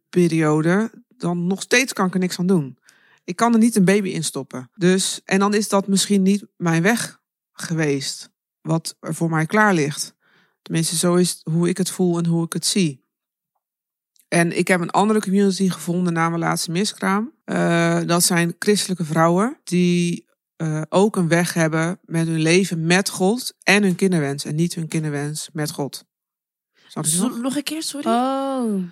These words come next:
Speaker 1: Dat zij een levensweg hebben met God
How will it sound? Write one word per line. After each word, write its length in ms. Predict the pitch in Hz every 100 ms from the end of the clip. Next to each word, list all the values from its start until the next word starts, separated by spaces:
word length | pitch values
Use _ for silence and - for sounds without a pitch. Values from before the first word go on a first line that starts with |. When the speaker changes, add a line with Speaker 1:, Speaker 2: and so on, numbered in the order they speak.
| - - _ -
Speaker 1:
Dat 260 | 170 170
zij 300 | - 180 180
een 160 | 175 170
levensweg 760 | - 170 180 185 180 165 165 -
hebben 440 | 165 165 185 320 - _ _ _ _ _
met 400 | - 160 180 185
God 640 | - - 190 302 - -